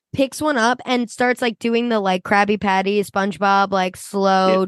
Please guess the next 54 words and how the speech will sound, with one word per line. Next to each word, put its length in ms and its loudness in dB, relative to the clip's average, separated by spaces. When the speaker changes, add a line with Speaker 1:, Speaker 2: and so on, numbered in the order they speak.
Speaker 1:
te-, 220 -6
like, 200 0
when 160 0
Squidward 480 -2
is, 140 -4
like, 160 -4
slowly 380 -4
trying 320 -4
a 20 -2
s-, 200 -10
a 120 -6
Krabby 320 -2
Patty, 300 2
and 160 -2
she 180 2
picks 280 0
the 140 2
Speaker 2:
<laughs> 80 2
Speaker 1:
weirdest 540 0
little 260 0
part 380 -4
to 80 -8
try 220 -6
and 80 -8
bite. 100 0
I'm 100 -4
like, 120 -8
"Why 300 -10
that 280 -2
part? 300 0
Why 160 2
are 60 2
you 60 4
biting 280 2
Speaker 2:
Yeah. 160 2
Speaker 1:
the 40 -2
weird 320 0
little 240 0
slimy 600 0
edge? 460 -2
Like, 240 -2
what 140 -4
the 160 -6
frick?" 360 -4
Speaker 2:
It's 340 -16
Speaker 1:
And 80 0
then 140 2
Speaker 2:
so 80 0
weird. 160 2
Speaker 1:
Austin 180 0
Speaker 2:
And 260 2
Speaker 1:
slurping 340 0
it 100 -2
up. 280 -2